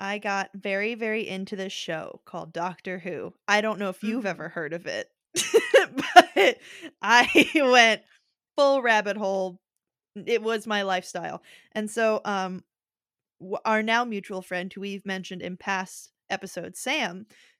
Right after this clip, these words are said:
Speaker 1: was not into Doctor Who at all, but knew that I was into it. And in high school, we would give each other, like, Valentine's Day notes. So they made me this little paper heart, and it's a little
Speaker 2: Mm-hmm.
Speaker 1: card, and it says, uh,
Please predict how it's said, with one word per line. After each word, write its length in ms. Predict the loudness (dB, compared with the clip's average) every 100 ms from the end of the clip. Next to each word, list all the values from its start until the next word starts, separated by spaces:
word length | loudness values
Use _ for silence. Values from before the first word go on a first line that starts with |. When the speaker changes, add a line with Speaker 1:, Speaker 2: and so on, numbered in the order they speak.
| -6
Speaker 1:
was 220 | -4 0
not 180 | 2 2
into 200 | 0 -2
Doctor 260 | -4 -4
Who 120 | -6 -4
at 80 | -2
all, 180 | -2
but 160 | -4 -8
knew 140 | -6
that 100 | -6
I 160 | -6 -6
was 160 | -6 -10
into 280 | -12 -8
it. 200 | -6 -6 _ _ _ -10
And 100 | -8
in 80 |
high 140 | -6 -8
school, 260 | -6 -8
we 140 | -6 -8
would 140 | -8
give 120 | -8 -8
each 140 | -8
other, 120 | -8
like, 180 | -8 -6
Valentine's 560 | -4 -4 -4 -8 -10 -10
Day 180 | -12 -10
notes. 360 | -10 -14 -16
So 380 | -14 -4 -2 -2 -6
they 160 | -8
made 280 | -4 -4 -4
me 140 | -8
this 200 | -8 -8
little 220 | -8 -8 -6
paper 320 | -8 -6 -8
heart, 400 | -4 -4 -6 -10 _ _ _ _ _ _ -10
and 120 | -8
it's 100 | -8
a 60 | -6
little 180 | -6
Speaker 2:
Mm-hmm. 120 | -6 -4
Speaker 1:
card, 400 | -2 -2 -6 -10 _ _ _ _ -4
and 120 | -4
it 120 | -4
says, 520 | 0 2 2 -2 -12 -20 _
uh, 200 | 0 0